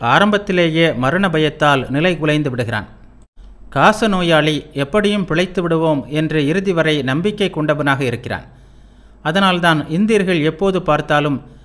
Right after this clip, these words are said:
மரணம், மரணம் என்றும் துறவு, துறவு என்றும் பேசுகிறார்களா? என்னால் இதற்கு விடை சொல்ல இயலாது. ஆனால் இது சிந்திக்க வேண்டிய விஷயம் என்பது நிச்சயம். நம் நாட்டில் பல்நோய், முடியில் கேடு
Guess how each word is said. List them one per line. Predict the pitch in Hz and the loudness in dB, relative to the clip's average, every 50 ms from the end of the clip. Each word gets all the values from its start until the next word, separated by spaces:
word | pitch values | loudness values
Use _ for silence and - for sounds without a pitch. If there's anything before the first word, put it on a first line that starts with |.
| - - - - | -20 -20 -12 -6
மரணம், | 131 139 151 175 180 175 170 156 135 123 135 | 0 2 2 2 4 2 2 0 0 -2 -2
மரணம் | 143 156 170 170 165 160 151 135 127 - - | 0 0 2 2 2 0 0 -2 -4 -6 -4
என்றும் | 139 143 147 147 151 143 123 - - - - - - - - - | -4 -4 -2 -2 -2 -4 -4 -8 -12 -20 -20 -20 -20 -20 -14 -4
துறவு, | - 170 190 208 196 180 185 175 156 - | -2 2 4 4 4 4 4 0 0 0
துறவு | 170 175 190 196 196 190 185 | -2 0 2 2 2 2 0
என்றும் | 165 156 156 156 165 156 151 | 0 -2 0 -2 -2 -2 0
பேசுகிறார்களா? | 156 160 156 - 147 131 131 127 123 - 135 139 147 165 - - - - - - - - - - - - - - - - - | -2 -2 -2 -2 -2 0 0 0 0 0 -2 -4 -4 -4 -8 -14 -20 -20 -20 -20 -20 -20 -20 -20 -20 -20 -20 -20 -18 -6 -4
என்னால் | 147 151 170 170 160 156 | -2 0 2 4 4 2
இதற்கு | 156 151 160 151 156 170 151 | 2 0 -2 -2 -2 -2 -2
விடை | 135 143 180 196 190 | 0 0 0 0 0
சொல்ல | 190 165 160 156 156 | 0 -2 -2 0 -2
இயலாது. | 143 123 123 127 123 117 107 - - - - - - - - - - - - - | -2 -2 -2 -2 -2 -2 -4 -4 -8 -16 -20 -20 -20 -20 -20 -20 -20 -20 -12 -4
ஆனால் | - 151 170 175 165 156 147 | -2 2 2 4 4 2 2
இது | 156 156 170 160 | 0 0 0 0
சிந்திக்க | - 165 165 196 240 - - 214 | 0 -2 -2 -2 -2 0 0 0
வேண்டிய | 196 196 190 185 170 170 165 165 135 | 0 0 -2 0 0 0 0 0 0
விஷயம் | 135 127 - 165 151 156 147 135 120 - | -2 -2 -4 -2 -2 0 -2 -2 -2 -2
என்பது | 139 143 147 143 147 139 139 | -2 -2 -2 -2 -2 -2 -2
நிச்சயம். | 120 117 - - 135 107 95 - - - - - - - - - - - - - - - | -2 -4 -6 -8 -10 -10 -10 -12 -16 -20 -18 -18 -16 -16 -16 -16 -16 -18 -20 -20 -14 -6
நம் | - 147 151 151 | -2 0 2 2
நாட்டில் | 151 175 208 220 214 - 190 165 151 143 - - - - - | 4 2 2 2 2 0 0 0 0 -2 -6 -10 -18 -18 -4
பல்நோய், | - 147 160 170 180 175 165 160 156 156 147 151 - - - - - - - - - - | 0 0 0 2 0 0 2 2 2 0 -2 -4 -10 -16 -20 -20 -20 -20 -20 -20 -8 -4
முடியில் | 147 165 180 185 180 170 147 - | -2 0 0 2 2 0 -2 0
கேடு | - 160 165 156 156 | 0 0 2 2 2